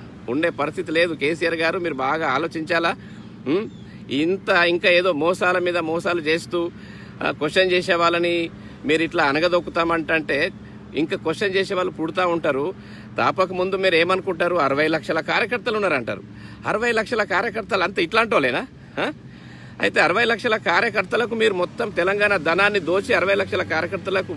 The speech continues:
పెట్టడం మూలంగా వాళ్ళంతా ఇట్లాంటి పనులు చేస్తారు. ఆ? అంటే దీనికేనా మీరు అరవై లక్షల కార్యకర్తల్ని మేపేది? ప్రజల సొమ్ముని అరవై లక్షల కార్యకర్తలకు పంచిపెడుతూ మీరు వాళ్ళందరినీ మీ కింద చెంచాగిరి చేయడానికి, మీ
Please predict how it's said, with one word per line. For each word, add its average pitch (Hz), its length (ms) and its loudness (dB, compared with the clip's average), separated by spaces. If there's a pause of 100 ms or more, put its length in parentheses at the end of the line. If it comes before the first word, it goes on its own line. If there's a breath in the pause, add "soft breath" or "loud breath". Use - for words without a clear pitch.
(120)
పెట్టడం 180 340 2
మూలంగా 196 400 2 (380 loud breath)
వాళ్ళంతా 185 440 4
ఇట్లాంటి 180 320 0
పనులు 151 240 -2
చేస్తారు. 120 460 -2 (560 loud breath)
ఆ? 226 120 -2 (300)
అంటే 175 160 -2
దీనికేనా 180 500 4
మీరు 208 200 0
అరవై 185 220 2
లక్షల 196 640 2
కార్యకర్తల్ని 185 540 0
మేపేది? 220 440 2 (680 loud breath)
ప్రజల 202 320 4
సొమ్ముని 214 500 0 (240)
అరవై 185 220 4
లక్షల 190 300 2
కార్యకర్తలకు 196 680 -2 (100)
పంచిపెడుతూ 208 600 0 (400 loud breath)
మీరు 196 160 6
వాళ్ళందరినీ 180 460 4
మీ 202 100 0
కింద 180 220 -2 (640)
చెంచాగిరి 185 460 2
చేయడానికి, 170 440 2
మీ 160 160 0